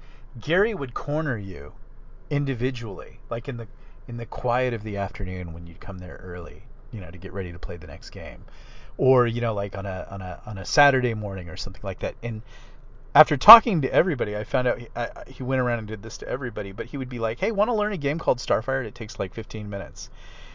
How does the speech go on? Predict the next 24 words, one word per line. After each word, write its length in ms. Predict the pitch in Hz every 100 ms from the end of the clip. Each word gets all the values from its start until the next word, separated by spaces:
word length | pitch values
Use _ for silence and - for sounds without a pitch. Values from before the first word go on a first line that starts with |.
| - -
And 340 | - 131 127 120
so 120 | -
you 180 | 123 123
would 140 | 117
sit 160 | - 131
down. 300 | 139 165 127
I 120 | 143
wasn't 280 | 226 226 190
that 160 | 147 117
good 180 | 131
at 80 | 139
Starfleet 440 | - - 92 98 87
Battles. 400 | 78 71 - -
I 80 | 143
had, 120 | 185
like, 180 | 165 123
one 260 | 123 147
trick, 320 | 139 - 113 -
and 80 |
it 60 | 92
was 100 | 101
basically 460 | 113 110 123 - 98
backstabbing 640 | 90 92 - 87 85 85
everybody. 480 | 80 80 - - -